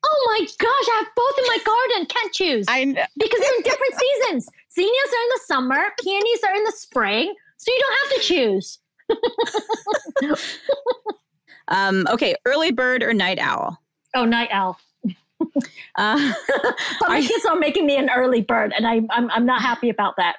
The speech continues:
Speaker 1: But night owl, totally.
Speaker 2: I know. With children, it's like all of the night owls have to be early birds, too.
Speaker 1: Wait, are you a night owl, Emery?
Speaker 2: Oh, I haunt the house.
Speaker 1: <laughs>
Speaker 2: Um, are you a risk taker, or are you the person who knows where the Band-Aids are?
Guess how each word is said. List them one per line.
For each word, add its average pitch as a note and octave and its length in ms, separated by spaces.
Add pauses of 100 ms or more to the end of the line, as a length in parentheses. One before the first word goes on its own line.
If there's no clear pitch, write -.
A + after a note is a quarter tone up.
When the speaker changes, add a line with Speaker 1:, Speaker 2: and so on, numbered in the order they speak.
Speaker 1:
But A3 120
night C4 260
owl, - 240
totally. D#4 460 (400)
Speaker 2:
I E3+ 140
know. E3 260
With D#3+ 200
children, F#3 340
it's D#3+ 180
like D#3+ 160
all D#3 160
of D#3+ 120
the D#3 60
night D3 220
owls C#3 320
have D#3 180
to D#3 80
be C#3+ 160
early D3 220
birds, C#3 320
too. F4+ 120
Speaker 1:
Wait, F4+ 160
are D4 140
you G4+ 160
a F#4 60
night E4 220
owl, F4+ 320 (420)
Emery? E4+ 240
Speaker 2:
Oh, E3+ 300
I - 180
haunt A3+ 360
the F#3+ 100
house. C3+ 640
Speaker 1:
<laughs> B4 40 (560)
Speaker 2:
Um, D4+ 340
are C#4 120
you D#4 260
a C4 160
risk D4+ 400
taker, G#4 480
or B3 220
are A#3 100
you A#3+ 100
the A#3 80
person A#3+ 460
who B3 120
knows F#3 440
where F3+ 100
the E3 80
Band-Aids D3+ 600
are? - 360